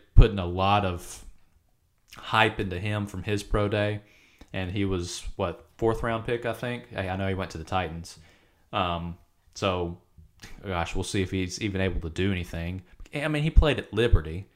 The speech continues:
Um, and, you know, I'll say th-, the same thing. You know, you have Carson Wentz, who played at a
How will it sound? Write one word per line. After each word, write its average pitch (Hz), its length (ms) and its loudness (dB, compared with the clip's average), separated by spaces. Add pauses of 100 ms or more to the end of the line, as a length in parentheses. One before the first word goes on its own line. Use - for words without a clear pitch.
(560)
Um, 90 560 -4 (840)
and, 101 500 -2 (300)
you - 100 -6
know, 98 120 2
I'll 104 160 6
say 110 180 2
th-, - 200 -8 (120)
the 104 100 -6
same 101 240 -2
thing. 101 200 -8
You 104 80 -2
know, 98 80 2
you 98 60 2
have 95 120 -4
Carson 110 460 0
Wentz, 101 360 -2
who 95 80 -2
played 95 540 4
at 95 160 0
a 87 280 -2